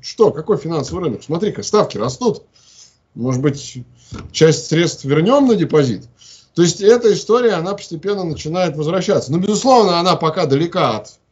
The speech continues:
того, что было до циклов снижения ставки. Пока приток,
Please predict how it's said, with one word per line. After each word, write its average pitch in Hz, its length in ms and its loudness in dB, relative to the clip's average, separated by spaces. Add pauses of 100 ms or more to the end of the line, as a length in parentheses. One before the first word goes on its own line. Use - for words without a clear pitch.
(440)
того, 151 220 4
что 160 140 -6
было 156 220 0
до 139 340 2
циклов 135 360 -6
снижения 151 400 -4
ставки. 220 400 -2
Пока 196 680 2 (360)
приток, 170 540 -2